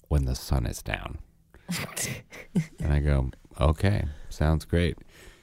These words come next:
Speaker 1: Then we picked up Maven, and of course I forgot about it because it was a very weird request, request. And then Bren really got upset. He goes, "You didn't tell her."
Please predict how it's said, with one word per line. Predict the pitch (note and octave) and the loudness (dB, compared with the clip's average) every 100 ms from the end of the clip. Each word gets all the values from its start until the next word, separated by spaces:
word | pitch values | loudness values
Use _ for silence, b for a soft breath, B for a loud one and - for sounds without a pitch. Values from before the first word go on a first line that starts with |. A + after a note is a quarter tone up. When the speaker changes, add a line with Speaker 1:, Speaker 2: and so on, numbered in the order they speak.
| b b b b b b b b b - - - - | b b b b b b b b b -20 -20 -2 8
Speaker 1:
Then | A2 | 10
we | G#2+ | 10
picked | F2 G2 | 8 8
up | G2+ | 6
Maven, | D#2 F2 E2 E2 D#2 | 8 8 10 8 8
and | D2+ | 6
of | D2 | 4
course | - D#2+ D2+ | 4 4 4
I | C#2 | 0
forgot | - D2 C#2+ | 4 4 4
about | - C2 | 4 2
it | D2+ | 2
because | - - D2 | -2 0 0
it | |
was | D2+ D2 | 0 0
a | |
very | C#2 C#2 D#2 D2 | 0 4 4 6
weird | C2+ C#2 C2+ - - _ _ _ _ | 4 2 2 -2 -8 _ _ _ _
request, | C2+ - - - - - | -4 -2 -2 -2 -4 -4
request. | D2 - - - - - - - - - - - - _ - | -4 -2 -4 -4 -8 -20 -18 -20 -20 -20 -20 -20 -20 _ 4
And | D#2+ | 8
then | E2+ | 8
Bren | D2+ D2+ C2+ | 8 6 6
really | D2+ C#2+ | 6 6
got | C2 | 4
upset. | C#2 - - | 0 -2 -4
He | - | 4
goes, | A2 - | 4 4
"You | - | 2
didn't | D#3 A3 B3 A3+ - | 8 8 8 4 0
tell | - - G#3+ A3 | 2 8 10 10
her." | - E2+ - | 8 4 4